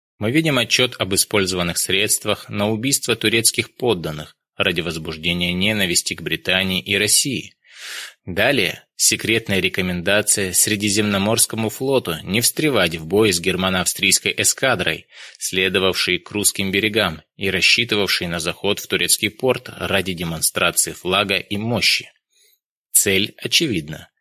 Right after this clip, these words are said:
Втянуть в войну заведомо слабого соперника и отрезать у него кусок Ближнего Востока. А при отступлении австрийских разбитых кораблей к Адриатическому морю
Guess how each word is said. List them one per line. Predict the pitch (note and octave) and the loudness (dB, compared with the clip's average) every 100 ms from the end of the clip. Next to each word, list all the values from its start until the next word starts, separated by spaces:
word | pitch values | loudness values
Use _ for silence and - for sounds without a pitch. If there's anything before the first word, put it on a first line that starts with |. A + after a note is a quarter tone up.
| - - - | -18 -16 -10
Втянуть | - - C3 E3+ G2+ | -4 0 4 4 2
в | |
войну | G2 G2 A2+ | 2 4 2
заведомо | F#2+ F#2+ F2+ A#2+ B2+ A#2 | 2 2 2 2 2 4
слабого | A2 - G2+ G2+ G2 | 2 2 2 2 0
соперника | F#2+ A#2 A#2 B2 F2 E2+ E2 D#2+ _ | 2 0 2 0 0 -6 -10 -12 _
и | F#2+ | 0
отрезать | F2 F2+ E2+ E2+ F2+ | 0 0 0 0 -4
у | - | -2
него | G#2 G2+ G#2+ | -2 0 0
кусок | G2+ G2 - F#2 E2+ | -2 -4 -4 -2 -4
Ближнего | E2 E2+ F2 E2 E2+ | -4 -4 -4 -6 -4
Востока. | F#2+ - - F2+ - - _ _ _ _ _ _ _ | 0 0 -2 -10 -10 -20 _ _ _ _ _ _ _
А | G#2+ | -2
при | - | 0
отступлении | G2+ - G2+ - F#2+ G#2+ G2+ | 2 2 0 -4 -2 0 0
австрийских | - - F#2+ - F#2 - | -2 -2 -2 0 -4 -6
разбитых | F2+ E2 E2+ F2 | -6 -6 -8 -10
кораблей | - F2 D2+ E2+ A2+ G2 - | -8 -10 -4 0 0 0 -8
к | - | -6
Адриатическому | F#2+ G#2+ G#2 G#2 F2 - F#2+ G#2 | -2 0 0 -2 -2 -2 -2 -2
морю | G#2 F2 D#2+ | -2 -2 -6